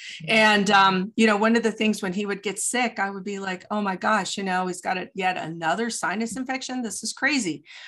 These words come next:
which took him off the ice. And when I talked to the doctor, I was like, "What could we do? You know, is there,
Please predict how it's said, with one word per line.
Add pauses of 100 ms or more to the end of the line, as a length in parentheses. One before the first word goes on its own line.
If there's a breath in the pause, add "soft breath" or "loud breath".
(120)
which
took
him
off
the
ice. (420 loud breath)
And
when
I
talked
to
the
doctor,
I
was
like,
"What
could
we
do?
You
know,
is
there,